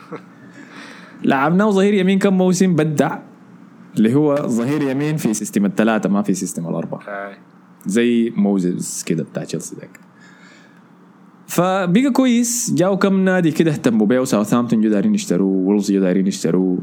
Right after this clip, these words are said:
Speaker 2: الكلام ده السنة اللي فاتت بعد ما فزنا بالإف إي كاب. أرتيتا جا قال: "لا، لا، أنا شايف اللاعب ده أساسي"، ولعب نهائي ال-، الكاب داك، السيمي فاينل داك لعب وقدم أداء كويس، لعب في النهائي ضد تشيلسي برضو قدم أداء كويس.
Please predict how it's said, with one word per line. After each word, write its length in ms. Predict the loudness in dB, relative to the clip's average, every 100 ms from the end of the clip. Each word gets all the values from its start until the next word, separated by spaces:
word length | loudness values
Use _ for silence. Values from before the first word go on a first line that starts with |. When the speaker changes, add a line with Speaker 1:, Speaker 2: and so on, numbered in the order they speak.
| -10
Speaker 2:
الكلام 240 | -4 0 0
ده 60 |
السنة 180 | 0 -2
اللي 120 | -2
فاتت 260 | -2 -4 -6 -10 -16 -20 -20 -20 -20 -6
بعد 180 | -2 0
ما 100 | 0
فزنا 240 | 0 0 0
بالإف 240 | 0 -2
إي 60 | -2
كاب. 140 | -4 -6 -20 -8 -4
أرتيتا 320 | 0 0 0
جا 180 | 0 0
قال: 140 | 0
"لا، 160 | 0 0
لا، 100 | 0
أنا 100 | 0
شايف 220 | 0 0
اللاعب 340 | 0 0 0
ده 120 | 0 0
أساسي"، 440 | -2 -4 -6 -4
ولعب 300 | 0 0 0
نهائي 320 | 0 0 0 0
ال-، 200 | -2 -6 -12 -20 -20 -20 -20 -4
الكاب 340 | -2 0 0 0
داك، 220 | 0 -2 -14 -20 -20 -20 -20 -20 -8
السيمي 300 | -4 2 2
فاينل 360 | 2 2 2 2
داك 200 | 2 2
لعب 180 | 0 2
وقدم 320 | 2 2 2
أداء 220 | 2 0
كويس، 300 | 2 0 0
لعب 140 | 0 0
في 100 | 0
النهائي 320 | 0 2 2
ضد 100 | 0
تشيلسي 320 | 0 0 0
برضو 220 | 0 0
قدم 300 | 0 0 0
أداء 220 | 0 0 0
كويس. 440 | 0 0 -2